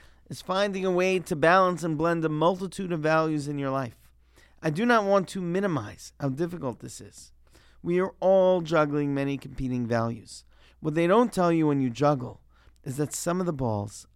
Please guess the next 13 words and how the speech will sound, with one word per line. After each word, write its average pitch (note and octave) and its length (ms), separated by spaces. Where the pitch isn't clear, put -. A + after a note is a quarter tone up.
are C3 80
made B2 240
out A#2 180
of - 140
glass. - 580
You D#3+ 140
have E3 140
to D3 100
prioritize C#3 920
that D3 260
which D3+ 320
really D#3 460
matters - 540